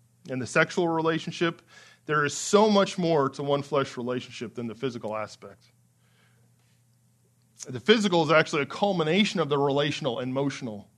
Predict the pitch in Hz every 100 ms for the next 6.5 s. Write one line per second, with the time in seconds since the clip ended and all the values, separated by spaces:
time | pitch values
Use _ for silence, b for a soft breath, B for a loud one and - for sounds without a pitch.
0 | _ _ _ _ 143 143 - 117 101 -
1 | - 127 120 113 113 - - 101 _ _
2 | b b b b 175 220 226 208 185 151
3 | 160 220 214 190 - 160 156 139 - 160
4 | 143 - - 165 139 135 160 175 180 175
5 | b b b _ 151 151 151 147 - 147
6 | 131 104 - -